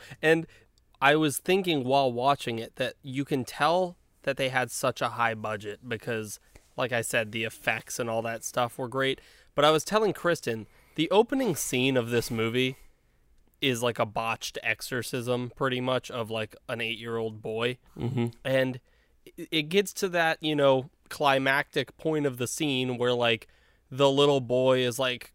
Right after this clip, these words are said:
Speaker 1: contorting his body and he's foaming at the mouth and everyone's screaming and stuff is flying around and the music is intense.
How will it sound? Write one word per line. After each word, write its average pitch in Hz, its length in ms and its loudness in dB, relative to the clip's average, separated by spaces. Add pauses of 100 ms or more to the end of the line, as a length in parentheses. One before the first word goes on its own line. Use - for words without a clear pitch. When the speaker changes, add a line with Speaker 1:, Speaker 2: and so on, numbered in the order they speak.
Speaker 1:
contorting 127 760 -2
his 123 180 -2
body 120 640 -2
and 117 240 -6 (300)
he's 131 280 -2
foaming 135 480 4
at 131 120 -2
the 139 100 4
mouth 123 520 2
and 120 120 0
everyone's 135 420 2
screaming 131 760 -2
and 120 120 -2
stuff 139 320 -2
is 131 140 -4
flying 131 540 -2
around 127 580 -2
and 123 160 -6
the 123 60 -6
music 135 520 -2
is 127 120 -4
intense. 123 580 -4